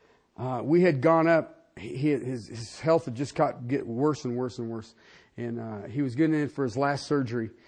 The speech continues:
And, uh, his wife was there. She's a non-believer. He was a, a, a good believer. And, um, his greatest heart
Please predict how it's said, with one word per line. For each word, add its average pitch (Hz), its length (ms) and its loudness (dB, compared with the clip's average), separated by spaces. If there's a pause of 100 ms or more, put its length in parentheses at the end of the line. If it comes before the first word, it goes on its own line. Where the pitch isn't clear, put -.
(200)
And, 120 300 -4
uh, 107 80 -10
his 117 200 -4
wife 143 320 0
was 120 140 -6
there. 135 180 0
She's 143 220 -6
a 143 60 0
non-believer. 139 680 0 (300)
He 131 140 -4
was 127 180 -4
a, 113 180 -8 (380)
a, 113 240 -10
a 110 80 -10 (160)
good 127 240 -2
believer. 120 420 -6 (560)
And, 123 320 -4
um, 120 380 -6 (1500)
his 135 200 -6
greatest 170 400 4
heart 165 420 0